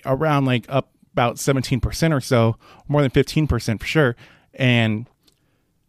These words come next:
this is still a really large increase in the price. Now, of course, we saw this, this dip here. We saw, we saw a dip where we had seen it dip in the third week of January, and then we just quickly just started seeing it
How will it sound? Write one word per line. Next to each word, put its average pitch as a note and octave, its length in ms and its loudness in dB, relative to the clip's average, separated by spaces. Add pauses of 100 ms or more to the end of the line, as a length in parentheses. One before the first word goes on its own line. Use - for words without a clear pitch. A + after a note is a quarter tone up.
(100)
this D3+ 520 2
is G3 100 -4
still F3+ 280 2
a B2 140 2
really C#3+ 260 6
large A#2+ 440 4
increase D3+ 580 -2
in A#2+ 60 -6
the - 60 -8
price. C3+ 220 0
Now, B2 80 0
of A#2 80 -4
course, A3+ 240 -2
we B2 60 -2
saw F3+ 140 -8
this, C#3+ 340 -8 (100)
this A2 240 -2
dip - 280 -2
here. A2 280 -4 (220)
We B2 140 -6
saw, - 160 -6
we C#3 120 0
saw F#3 280 2
a B2 100 0
dip D3 360 4 (640)
where C3+ 240 6
we B2+ 140 6
had C3 180 4
seen C3+ 160 2
it B2 300 -4
dip C3 220 2
in C3+ 60 2
the A#2+ 60 0
third B2 260 0
week A#2+ 160 0
of G#2+ 100 -4
January, A#2+ 600 2 (600)
and A#2+ 360 2
then C#3 360 2
we C#3 100 4
just B2+ 220 2
quickly C#3 300 2
just C3+ 180 0
started C3+ 320 0
seeing C3 320 0
it B2+ 220 0